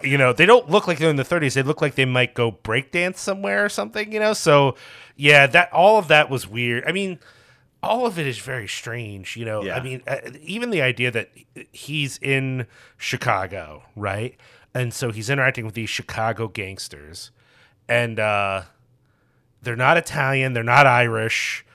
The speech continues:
Speaker 1: they're what? Like, the guy who, with his mom, what was that guy's name?
Speaker 2: Jose
Speaker 1: supposed to be?
Speaker 2: Ferris, Dominici. I mean, it's gotta be Italian.
Speaker 1: W-,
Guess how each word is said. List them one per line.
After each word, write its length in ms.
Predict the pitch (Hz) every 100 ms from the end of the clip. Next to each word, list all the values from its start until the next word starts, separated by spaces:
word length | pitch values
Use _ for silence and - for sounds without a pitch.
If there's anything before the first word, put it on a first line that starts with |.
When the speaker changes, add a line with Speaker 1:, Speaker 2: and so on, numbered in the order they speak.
| _ _ -
Speaker 1:
they're 160 | 113
what? 340 | 107 123 110 -
Like, 280 | 131 - _ _ _
the 80 | 135
guy 400 | - 147 160 170
who, 600 | 160 175 156 143 127 120 _ _ _ _ _ _ _ -
with 140 | 131
his 160 | 131 110
mom, 600 | 131 131 110 92 92 104 _ _ _ -
what 200 | 151 185
was 100 | 180
that 160 | 170
guy's 240 | 175 180 165
name? 120 | 175
Speaker 2:
Jose 100 | 170
Speaker 1:
supposed 220 | 165 160
to 60 | 160
be? 40 |
Speaker 2:
Ferris, 220 | 165 139 120
Dominici. 580 | 156 147 147 156 -
I 40 | 113
mean, 60 |
it's 100 | 135
gotta 160 | 226 123
be 60 | 87
Italian. 500 | - 156 87 104 131 _ _ _ _ _ _ _ -
Speaker 1:
W-, 240 | - 139